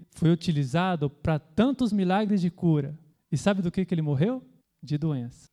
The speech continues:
<laughs> E ele morreu de doença. E veja você, que ele foi jogado lá, e depois alguém que foi jogado sobre o corpo dele ressuscitou. <laughs>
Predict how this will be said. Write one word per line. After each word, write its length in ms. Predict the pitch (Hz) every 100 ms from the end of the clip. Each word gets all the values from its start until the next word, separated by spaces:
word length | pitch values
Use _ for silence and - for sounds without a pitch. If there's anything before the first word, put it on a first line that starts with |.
| _ -
<laughs> 500 | 165 - 160 - 151 - _ _ _ _ _ _
E 100 | 175
ele 100 | 247
morreu 400 | 269 233 180 330
de 120 | 311
doença. 400 | 320 277 254 247
E 20 |
veja 240 | 208 254 277
você, 560 | 262 - 190 180 190 - -
que 80 | -
ele 120 | 185
foi 240 | - 262 240
jogado 420 | 262 233 269 311
lá, 420 | 233 196 240 214 - _ -
e 80 | 170
depois 420 | 190 214 262 226
alguém 360 | 233 185 233 269
que 100 | 220
foi 220 | 233 233
jogado 440 | 214 185 233 226
sobre 320 | 208 - 277
o 80 | 269
corpo 380 | - 254 277 226
dele 460 | 185 254 262 202 185 _ _ _ _ _ _ _ _
ressuscitou. 960 | - 156 - 170 - 143 - 117 120 - -
<laughs> 920 | 170 147 147 143 151 139 156 151 -